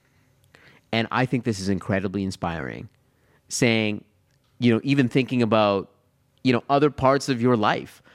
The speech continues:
Like, how could you re-, reverse engineer it and think ab-, think about it the other way around? Like, you know, for example, with this podcast, it's like, how do we think about how this podcast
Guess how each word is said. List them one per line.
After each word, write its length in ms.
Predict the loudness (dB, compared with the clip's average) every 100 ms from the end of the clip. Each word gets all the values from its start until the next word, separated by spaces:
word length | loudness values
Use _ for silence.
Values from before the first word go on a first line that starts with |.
| -4
Like, 140 | -4
how 160 | -2 -4
could 240 | -2 -2
you 80 | 0
re-, 320 | -4 0 0 0
reverse 540 | 0 2 4 2 0 -2
engineer 720 | 0 2 2 2 2 2 0
it 220 | -2 -6 -18 -20 -10
and 160 | -4 -4
think 260 | -2 -2 -2
ab-, 180 | -6 -10
think 240 | -2 0
about 240 | 2 0 0
it 80 | 0
the 140 | 0
other 200 | 2 0
way 180 | 2 0
around? 440 | 2 0 -2 -6 _ _ _ _ _ _ _ -8
Like, 420 | 0 0 0 _ _ _ _ _
you 160 | -4 0
know, 280 | 0 0 -4 _ _ _ _
for 140 | -4
example, 340 | 0 2 0 0
with 120 | -4
this 100 | -4
podcast, 580 | -2 -2 -2 -8 -8 -10
it's 80 | -8
like, 160 | -10 -14 -20 -8
how 180 | -2
do 60 | 0
we 140 | 0
think 240 | 0 -2 -2
about 420 | 0 2 2 -2 _ _ _ _
how 260 | -6 -2 0
this 260 | 2 0 0
podcast 800 | 0 0 2 0 -2 -4 -8